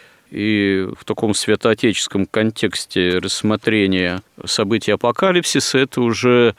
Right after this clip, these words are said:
будет, по всей видимости, иметь отношение ко времени, собственно говоря, воцарения Антихриста.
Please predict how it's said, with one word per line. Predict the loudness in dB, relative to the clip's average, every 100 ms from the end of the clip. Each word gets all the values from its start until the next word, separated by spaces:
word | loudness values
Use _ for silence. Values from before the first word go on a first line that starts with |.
| -8 -20 _
будет, | -4 0 2 0 -2 -14 -14 -18 -10
по | -8
всей | -2 0
видимости, | 2 4 2 0 0
иметь | 2 2
отношение | 0 0 -2 -2 0 2 2 2 0 -4 _
ко | 0
времени, | 2 2 2 2 2 2 2 2 0 -4 -8
собственно | -6 -6 -6 -4 -4
говоря, | 0 0 2 2 2 0 -2 -2
воцарения | -4 -2 0 2 2 2 2
Антихриста. | 0 0 -2 -2 -8 -14 -14 -14